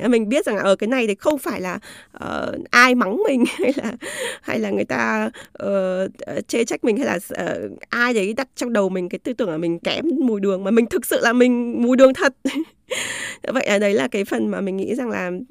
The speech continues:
chắc chắn điểm yếu của mình. Nhưng mà bản thân mình khi còn nhỏ á, thì bởi vì mình học chuyên văn á,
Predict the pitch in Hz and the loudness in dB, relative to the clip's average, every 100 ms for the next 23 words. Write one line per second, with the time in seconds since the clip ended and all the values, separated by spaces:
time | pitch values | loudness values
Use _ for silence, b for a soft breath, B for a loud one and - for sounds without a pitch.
0 | 90 190 320 330 226 - 175 214 185 160 | -10 -8 -4 -2 -2 -2 -4 -4 -4 -6
1 | B B B 302 311 262 190 294 269 247 | B B B 0 2 2 -2 -4 -2 -2
2 | 208 262 254 220 180 151 123 - 214 165 | -2 -4 -2 -2 -2 -4 -6 -8 -8 -6
3 | 180 190 208 247 240 269 262 269 | -6 -8 -8 -6 -4 -2 -2 -2